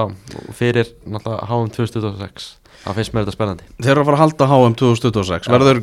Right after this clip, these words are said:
Speaker 2: Greg Berhalter, verður hann þjálfari liðsins þá?
Speaker 1: Ég ætla að vona ekki. Að ég,
Speaker 2: Þú ert ekki hrifinn af honum?
Speaker 1: ég, svona, ég held að þeir geti fengið eitthvað svona meira, meira spennandi þjálfa-, meira spennandi þjálfari til þess að taka þetta.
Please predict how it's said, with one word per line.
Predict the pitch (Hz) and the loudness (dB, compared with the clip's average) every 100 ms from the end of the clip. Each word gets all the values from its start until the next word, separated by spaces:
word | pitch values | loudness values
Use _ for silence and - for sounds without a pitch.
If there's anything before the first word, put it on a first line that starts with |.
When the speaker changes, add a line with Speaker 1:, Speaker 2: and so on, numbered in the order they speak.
| - | 0
Speaker 2:
Greg | 147 139 - | 2 2 4
Berhalter, | 160 165 165 165 143 | 4 6 4 2 4
verður | 147 151 | 4 4
hann | |
þjálfari | 143 160 180 175 165 - - | 4 4 6 4 2 -4 -2
liðsins | 165 165 160 | 0 0 0
þá? | 123 - - | -2 -4 -16
Speaker 1:
Ég | 80 92 | -12 -10
ætla | 90 | -8
að | 110 | -4
vona | 123 135 | -2 -2
ekki. | 110 110 - _ - | -4 -10 -14 _ -14
Að | 104 101 | -12 -8
ég, | 98 95 | -8 -4
Speaker 2:
Þú | 139 | 0
ert | 147 | 2
ekki | 147 | 4
hrifinn | 147 139 | 4 6
af | |
honum? | 127 117 | 4 4
Speaker 1:
ég, | 120 123 - | 2 0 -2
svona, | 110 123 117 - _ _ _ _ _ - | -6 -6 -6 -8 _ _ _ _ _ -10
ég | 104 117 123 110 - - - | -2 2 2 2 -2 -14 -10
held | 120 135 135 | -8 -8 -6
að | - 123 | -2 -2
þeir | 117 | 0
geti | 139 120 | -4 -4
fengið | 120 117 113 | -6 -4 -4
eitthvað | 117 104 | -4 -6
svona | 110 110 | -6 -4
meira, | 123 131 117 - _ | -2 -2 -2 -6 _
meira | 107 127 117 107 - | -6 -4 -2 -4 -6
spennandi | - 123 107 98 92 98 _ _ _ | -6 -4 -4 -6 -10 -12 _ _ _
þjálfa-, | 104 120 117 90 107 | -10 -6 -4 -4 -4
meira | 117 110 87 | -4 -4 -8
spennandi | - 113 101 | -8 -8 -6
þjálfari | 113 110 95 | -6 -6 -8
til | 107 | -12
þess | - | -6
að | |
taka | 123 127 | -6 -4
þetta. | 104 120 127 - | -6 -8 -12 -18